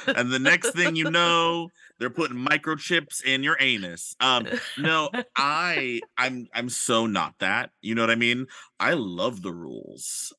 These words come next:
Speaker 1: I love a rule.
Speaker 2: You do?
Speaker 1: I love a rule. Everyone thinks just 'cause I'm out here sucking dick and being a homosexual and blah, blah, blah.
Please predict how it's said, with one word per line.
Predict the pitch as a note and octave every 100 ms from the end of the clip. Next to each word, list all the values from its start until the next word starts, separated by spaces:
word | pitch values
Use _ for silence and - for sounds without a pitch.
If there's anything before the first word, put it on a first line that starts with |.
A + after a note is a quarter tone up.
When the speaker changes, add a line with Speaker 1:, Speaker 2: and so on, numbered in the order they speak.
| -
Speaker 1:
I | G2 C3
love | A2 G2+ G2 G2+ G#2+ A2+ A2
a | G2+
rule. | F2 F#2+ D#2+ A#1+ G1+ G1+ - - _ _ _ _ -
Speaker 2:
You | D#3 F3 G#3+ G3
do? | D3+ D3 D3+ G#3 A#3+ E4 F#4+ G4+ G4 _ _ _ _ _ -
Speaker 1:
I | A2
love | G#2 G2+ G#2
a | A2+
rule. | G#2 G#2 G2+ G2+ G2 F2+ - - -
Everyone | E3+ B3+ A3+
thinks | A3+ F#3+
just | F#3+ -
'cause | E3
I'm | D3+
out | C#3 C3+
here | C3+ C3 B2+ B2
sucking | - G#2+ B2 A2
dick | A2+ A2+ A2+ A2 -
and | G#2+ G#2 G2 G2 G2 F#2+ F#2+ F#2+ F2+ - - - F2+
being | A2+ A#2 A#2
a | A2+
homosexual | A#2+ A#2 - G#2 - A2 G#2+ G#2+ G#2
and | G2+
blah, | G2+
blah, | G2+
blah. | F#2+ G2 G2+ G2